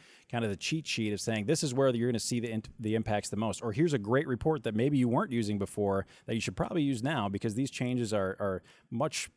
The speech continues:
uh, are, are reflected in a much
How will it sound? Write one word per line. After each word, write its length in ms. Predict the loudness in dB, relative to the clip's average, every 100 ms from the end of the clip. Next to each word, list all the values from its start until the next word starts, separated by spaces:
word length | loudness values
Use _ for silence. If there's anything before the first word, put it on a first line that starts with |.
| -4
uh, 60 |
are, 460 | -2 0 0 -2 0
are 160 | -2 -4 -10 -18 -20 -4
reflected 640 | 0 0 0 -2 0 0 0
in 100 | -2
a 40 |
much 380 | 0 -2 -2